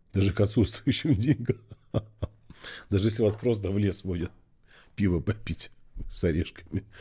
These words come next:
тоже нужно относиться с уважением. В общем, еще больше полезной информации у меня на безоплатных программах.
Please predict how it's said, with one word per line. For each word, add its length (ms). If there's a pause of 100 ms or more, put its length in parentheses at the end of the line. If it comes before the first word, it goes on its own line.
(260)
тоже 200
нужно 240
относиться 440
с 100
уважением. 540 (680)
В 40
общем, 220
еще 220
больше 420
полезной 420
информации 540
у 20
меня 180
на 420
безоплатных 640
программах. 600